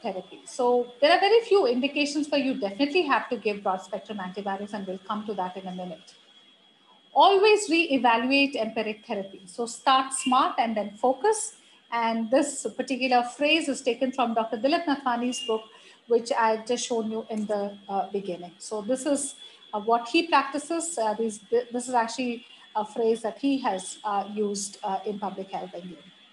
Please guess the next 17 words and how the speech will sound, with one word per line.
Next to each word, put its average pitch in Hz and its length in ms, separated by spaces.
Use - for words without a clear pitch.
Very 381 200
important 277 460
to 285 80
know 240 180
our 196 260
bugs. 214 320
So 208 100
the 214 100
hospital 240 480
antibiogram, 214 840
as 233 180
you 220 80
know, 233 200
that 226 280
we 233 160
do 247 260
submit, 254 680